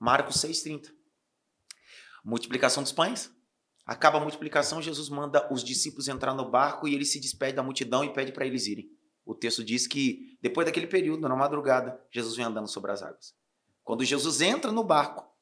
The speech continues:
o texto vai revelar qual foi o real motivo, por que Jesus pediu pra eles entrarem, por que que Jesus mandou a tempestade.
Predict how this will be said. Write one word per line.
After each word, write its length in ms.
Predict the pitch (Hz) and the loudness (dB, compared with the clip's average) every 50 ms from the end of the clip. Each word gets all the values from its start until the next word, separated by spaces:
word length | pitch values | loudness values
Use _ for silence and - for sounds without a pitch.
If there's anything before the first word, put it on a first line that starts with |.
| _ _ - - - - _ - | _ _ -20 -20 -20 -18 _ -6
o 100 | 127 123 | -6 -6
texto 380 | 123 123 143 175 190 185 - 170 | -2 2 2 4 4 4 2 4
vai 160 | 156 156 151 | 4 2 2
revelar 480 | 143 160 156 147 147 143 143 151 151 | 4 0 0 0 2 4 4 4 2
qual 240 | 151 - - 151 147 | 2 2 2 2 2
foi 160 | - - 165 | 2 -2 -2
o 40 | 180 | -2
real 220 | 165 143 156 160 165 | 0 2 2 0 2
motivo, 420 | 170 160 - - - 123 110 - | 0 -2 -2 -2 -4 -4 -6 -8
por 100 | - - | -12 -10
que 120 | - 160 | -8 -8
Jesus 260 | 160 160 156 139 135 - | -6 -6 -6 -8 -8 -10
pediu 240 | - 139 120 147 | -10 -10 -10 -8
pra 100 | 139 147 | -2 0
eles 120 | 147 143 143 | 0 0 0
entrarem, 480 | 147 147 147 143 123 117 120 117 95 - _ _ _ _ _ _ _ | -2 -4 -4 -2 0 0 0 -2 -4 -8 _ _ _ _ _ _ _
por 120 | - 123 | -8 -6
que 120 | 117 - 135 | -2 -2 -2
que 80 | 131 | -2
Jesus 200 | 139 139 127 117 | -2 -4 -4 -4
mandou 240 | 131 123 120 113 117 | -4 -6 -4 0 0
a 40 | 113 | -2
tempestade. 600 | - 113 110 113 113 110 - - 95 98 - - | -2 -2 -8 -8 -10 -10 -8 -10 -10 -12 -14 -20